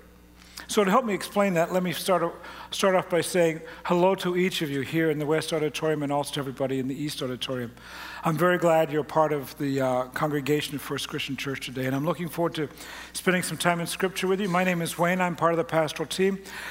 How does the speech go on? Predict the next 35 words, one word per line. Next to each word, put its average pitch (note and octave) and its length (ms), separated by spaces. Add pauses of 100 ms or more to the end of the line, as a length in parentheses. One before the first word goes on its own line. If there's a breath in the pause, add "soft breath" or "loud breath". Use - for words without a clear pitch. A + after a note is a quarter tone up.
(160 loud breath)
I'd F3+ 80
invite A3 320
you G#3 80
to - 40
take G#3 200
a G#3+ 80
Bible, G#3+ 320
please, E3 260
this - 180
morning F3 280
and E3 120
turn B3 260
to - 80
the E3+ 100
passage D#3+ 460
that D#3 120
Leslie's, D#3+ 500 (280 loud breath)
well, D3+ 380 (140)
in, D3+ 140 (140)
in D#3 160
the D#3+ 180
West F#3 320
Auditorium, D#3 400
Leslie's D#3 400
read F3+ 140
it, G3 100 (160)
read F3 160
it. A#3+ 120 (500 loud breath)
Kim G3 180
has E3 160
graciously E3 560
read D#3 180
it D#3 120
for D#3 200
us - 200